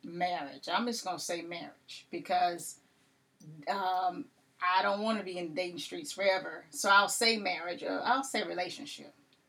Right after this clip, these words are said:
How about that? Uh, that, that I'm working on, but I don't waste my time. So if I'm dating somebody,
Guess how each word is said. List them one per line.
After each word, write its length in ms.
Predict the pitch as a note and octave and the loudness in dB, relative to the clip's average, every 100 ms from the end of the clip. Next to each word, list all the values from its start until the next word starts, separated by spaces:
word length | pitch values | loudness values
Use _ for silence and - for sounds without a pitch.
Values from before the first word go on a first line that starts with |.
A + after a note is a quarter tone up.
| - | -6
How 120 | F3+ | -4
about 200 | F3 C#3+ | -2 -6
that? 560 | - - - - - - - - _ _ - | -10 -14 -16 -12 -10 -10 -12 -20 _ _ 2
Uh, 280 | F3+ E3 D#3 | 4 4 0
that, 320 | F3 F#3+ F#3 | 4 4 4
that 180 | G3+ G3 | 2 4
I'm 220 | G3 G3+ | 4 2
working 240 | F#3+ G3 G3 | 0 0 -2
on, 80 | |
but 100 | F#3+ | 0
I 120 | G3+ A3 | 4 4
don't 160 | G3+ | 4
waste 260 | G#3 G3+ F3 | 2 0 -2
my 120 | - | -6
time. 360 | - F#3 E3+ D#3 | -2 0 0 -2
So 120 | F3 | -4
if 100 | F3 | 4
I'm 240 | G3+ G3+ | 4 4
dating 300 | F3 G3 G#3+ | 2 0 -2
somebody, 400 | G#3 G3+ G3+ G3 | -2 -4 -2 -4